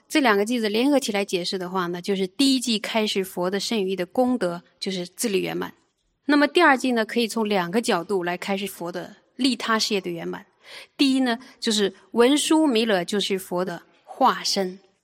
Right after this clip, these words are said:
所以呢，文殊弥勒菩萨所做的利他的事业就是佛所做的利他事业，这是就文殊弥勒菩萨是佛的角度而言的。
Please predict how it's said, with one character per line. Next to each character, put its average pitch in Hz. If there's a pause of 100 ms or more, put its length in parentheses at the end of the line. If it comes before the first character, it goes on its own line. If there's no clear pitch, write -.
(220)
所 240
以 254
呢， 208 (280)
文 269
殊 359
弥 302
勒 233
菩 208
萨 202
所 196
做 233
的 180
利 226
他 202
的 190
事 185
业 180 (140)
就 269
是 196
佛 180
所 180
做 220
的 175
利 185
他 175
事 -
业， 147 (720)
这 269
是 220 (440)
就 226 (480)
文 214
殊 269
弥 214
勒 190
菩 180
萨 175 (460)
是 - (600)
佛 -
的 196
角 170
度 180
而 147
言 -
的。 -